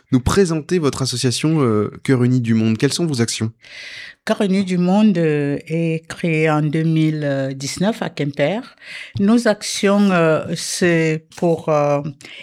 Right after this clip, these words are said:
Speaker 2: aider à porter le soutien aux vulnérables des enfants orphelins au Cameroun et aide à l'éducation, c'est-à-dire que on aide les enfants orphelins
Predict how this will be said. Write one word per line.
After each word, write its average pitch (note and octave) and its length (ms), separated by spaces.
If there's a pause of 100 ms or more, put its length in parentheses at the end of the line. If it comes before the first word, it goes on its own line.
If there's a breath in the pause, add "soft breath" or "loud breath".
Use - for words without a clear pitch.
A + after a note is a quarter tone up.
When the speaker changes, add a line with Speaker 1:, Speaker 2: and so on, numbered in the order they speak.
Speaker 2:
aider F#3+ 560
à G3 100
porter - 420
le F#3+ 140
soutien F#3+ 520
aux F#3+ 100
vulnérables E3 880 (320)
des D#3+ 320
enfants F3 680 (140)
orphelins E3+ 640
au E3+ 100
Cameroun D#3+ 680 (680 loud breath)
et F3 500 (680 soft breath)
aide G#3+ 260
à G#3 80
l'éducation, F#3+ 960
c'est-à-dire F#3 760
que C#3+ 360 (640 soft breath)
on F3+ 160
aide F#3+ 240
les F3 320
enfants E3+ 420
orphelins F3+ 640